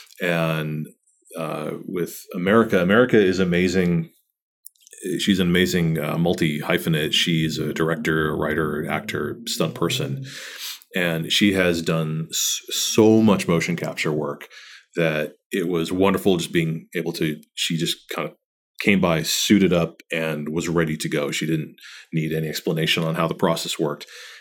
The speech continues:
Uh, and, uh, she's done so many video games before. And, uh, in fact, I think the new, um, I forget what it's called, Arkham, not Arkham Knights, whatever the new, uh, Batman game is where you can play as Batgirl. Uh, she is, did the mocap and the voice of Batgirl.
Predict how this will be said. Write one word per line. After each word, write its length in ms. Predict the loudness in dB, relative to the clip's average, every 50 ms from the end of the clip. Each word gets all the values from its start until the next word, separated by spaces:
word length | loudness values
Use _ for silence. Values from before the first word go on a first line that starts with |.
| -14 -10
Uh, 160 | -8 -6 -6 -4
and, 280 | -4 -6 -6 -6 -10 -14 -20 -18 -12 -10
uh, 360 | -8 -6 -6 -6 -8 -8 -10 -8
she's 200 | -6 -4 -4 -2
done 160 | 0 0 0
so 240 | 0 0 2 4 4
many 200 | 6 4 4 4
video 260 | 4 4 4 2 2
games 320 | 0 0 -4 -4 -6 -8 -10
before. 440 | -10 -6 -4 -2 -2 -2 -2 -4
And, 240 | -4 -6 -10 -12 -14 -12 -10 -8
uh, 180 | -8 -6 -6 -6
in 80 | -4
fact, 220 | -2 -2 0 0 -2
I 60 | 2
think 240 | 4 4 4 4 4
the 100 | 2 2
new, 640 | 4 6 6 6 6 6 6 6 4 4 2 2 2
um, 440 | 2 2 0 0 0 -2 -6 -8 -12 -16 -14 -14 -14
I 40 | -12
forget 200 | -10 -4 -2 0
what 80 | 0 0
it's 100 | -2 -4
called, 240 | -2 -2 0 0 0
Arkham, 560 | 0 0 2 4 4 4 4 4 2 0 -2 -4 -6 -8 -4
not 180 | -2 0 0 0
Arkham 240 | 0 0 -2 -2 -4
Knights, 400 | -4 -4 -6 -6 -6 -4 0 2
whatever 220 | 4 4 4 6
the 100 | 4 4
new, 360 | 4 4 4 4 2 0 -2 -4
uh, 120 | -4 -2 -2
Batman 400 | 0 0 0 0 0 0 0 0
game 220 | 0 -2 0 -2
is 280 | -2 -2 -4 -4 -4 -2
where 100 | -2 -2
you 80 | -2
can 120 | -4 -6 -4
play 200 | -2 -2 0 0
as 180 | -2 -2 -4 -2
Batgirl. 600 | -2 -2 -2 -2 -2 -2 -2 0 0 -2 -4 -8 -12 -16 -14 -14 -14 -14 -16 -12 -4 -2
Uh, 120 | 0 0
she 560 | 2 2 2 4 4 4 4 2 0 0 -2 -4 -8 -8 -6
is, 240 | -4 -4 -4 -4
did 160 | -6 -6 -4 -2
the 80 | 2
mocap 460 | 4 4 4 4 4 2 0 0 2 2
and 160 | 2 2 2
the 60 | 2
voice 380 | 2 2 2 2 2 0 -2 -4
of 100 | -4 -4
Batgirl. 520 | -2 -4 -4 -4 -6 -6 -4 -4 -6 -6